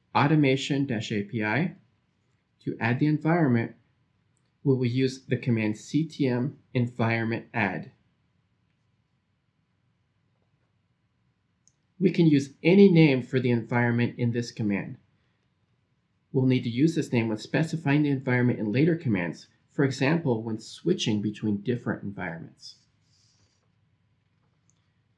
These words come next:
This command uses the syntax C T M environment add, followed by the name that we're choosing for this environment.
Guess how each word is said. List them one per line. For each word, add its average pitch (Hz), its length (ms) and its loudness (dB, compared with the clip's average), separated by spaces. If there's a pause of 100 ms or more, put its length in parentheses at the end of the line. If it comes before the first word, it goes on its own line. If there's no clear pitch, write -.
(2000)
This 160 160 2
command 165 300 6
uses 147 240 2
the 131 80 -4
syntax 127 840 -2 (160)
C - 340 0
T 165 220 2
M 170 180 0
environment 127 640 0
add, 127 400 -4 (420)
followed 156 360 2
by 139 160 2
the 175 100 0
name 135 280 4
that 120 180 -4
we're 117 240 -4
choosing 160 500 -4
for 131 160 -6
this 127 220 -6
environment. 107 580 -4